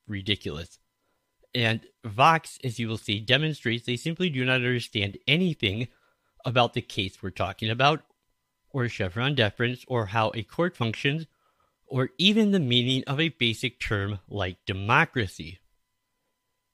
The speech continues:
So the article that we are going to be reading is called A New Supreme Court Case Seeks to Make the Nine Justices Even More Powerful. You will find a link to that article,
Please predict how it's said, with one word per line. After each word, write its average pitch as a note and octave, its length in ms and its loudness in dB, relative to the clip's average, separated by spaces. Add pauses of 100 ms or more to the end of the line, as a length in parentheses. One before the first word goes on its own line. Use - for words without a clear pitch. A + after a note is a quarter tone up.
(1040)
So F3 180 2
the D#3+ 240 0
article D#3+ 580 4 (380)
that C#3 200 0
we C3 140 2
are B2 100 2
going G#2+ 280 -4
to - 160 -6
be G2+ 180 -4
reading G2+ 520 -2 (120)
is A#2+ 220 0
called D3 440 4 (300)
A D#3+ 140 4
New C3 260 4
Supreme A#2 380 -2
Court G#2 280 -4
Case A2+ 300 -2
Seeks A2+ 280 -8
to A#2+ 140 -4
Make G#2+ 280 -2
the A2 160 -2
Nine G#2 400 0 (280)
Justices C3+ 720 0
Even G#2 320 -2
More G2 220 -2
Powerful. C#3+ 680 2 (320)
You C3 160 -2
will A#2+ 140 2
find A2 260 0
a G#2 120 0
link A#2+ 280 -2
to C#3+ 140 -2
that D3 220 4
article, A2+ 580 0